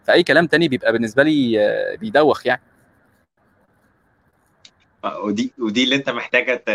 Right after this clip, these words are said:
Speaker 2: تتربى فيها في أي، خليني بقول بقى الشركات، لو دخلت شركة مالتي ناشونال كده كبيرة شوية،
Speaker 1: آه.
Speaker 2: هتدي لك التاتش ده.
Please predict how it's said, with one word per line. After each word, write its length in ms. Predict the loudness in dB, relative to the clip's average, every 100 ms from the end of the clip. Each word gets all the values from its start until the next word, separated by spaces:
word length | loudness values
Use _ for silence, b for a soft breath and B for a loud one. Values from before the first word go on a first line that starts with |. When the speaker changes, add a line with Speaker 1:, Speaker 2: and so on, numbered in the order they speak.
| -4
Speaker 2:
تتربى 500 | -8 -2 -2 -2 -8
فيها 520 | -6 -8 -6 -4 -2
في 140 | -4 -2
أي، 540 | -4 -4 -8 -8 -6 -8
خليني 260 | -8 -6
بقول 160 | -4 -2
بقى 120 | -2
الشركات، 560 | -4 -8 -6 -6 -4 -2
لو 100 | -4
دخلت 280 | -2 -8
شركة 320 | -6 -6 -8 -10
مالتي 180 | -10
ناشونال 380 | -6 -4 -4 -10
كده 180 | -6 -6
كبيرة 300 | -2 -2 -2
شوية، 400 | -2 -8 -8 -10 _ _ _ _ _
Speaker 1:
آه. 180 | -6 -6 -8 -16
Speaker 2:
هتدي 460 | -12 -8 -6 -2 0
لك 220 | 0 -4
التاتش 440 | -8 -4 -4 -4
ده. 180 | -10 -16